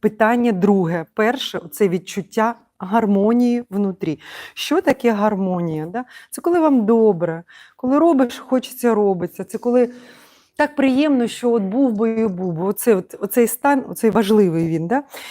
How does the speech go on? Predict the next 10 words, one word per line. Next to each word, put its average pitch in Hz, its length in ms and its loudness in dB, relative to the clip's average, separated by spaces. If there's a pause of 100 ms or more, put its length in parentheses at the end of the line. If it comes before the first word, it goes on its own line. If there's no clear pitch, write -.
(320)
І 359 360 4
відпочиваємо, 320 960 0 (1500)
трошки - 300 -14
стряхніться. 247 720 -10 (1600)
Ми 196 80 -4
перейдемо 170 560 0
до 165 100 0
більш 160 260 -4
складного 247 720 0
положення. 254 880 -2